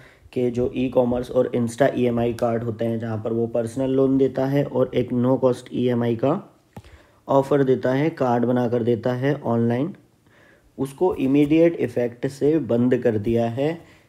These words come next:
जब तक कि वो क्लैरिफिकेशन नहीं दे देते हैं या अपने,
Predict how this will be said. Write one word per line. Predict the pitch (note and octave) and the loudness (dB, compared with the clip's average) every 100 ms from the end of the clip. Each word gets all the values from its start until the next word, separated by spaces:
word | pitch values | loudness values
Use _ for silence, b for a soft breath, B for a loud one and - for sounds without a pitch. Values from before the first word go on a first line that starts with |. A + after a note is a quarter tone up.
| - | -14
जब | A2+ B2+ - | -4 -4 -2
तक | C#3+ | -4
कि | C#3 C#3+ | 0 0
वो | C3+ | 0
क्लैरिफिकेशन | C3+ B2 B2 C3+ B2+ C3 C3 | 2 0 0 0 -2 -2 -2
नहीं | B2 A#2 C3+ | -2 -2 0
दे | C3 | 0
देते | C3+ C3+ D3 | 0 2 0
हैं | D3 D#3 D#3 - | 0 -2 -2 -2
या | A#2+ B2 B2 | 0 0 0
अपने, | - A2+ A#2+ C3+ C3+ | -2 -6 -2 0 0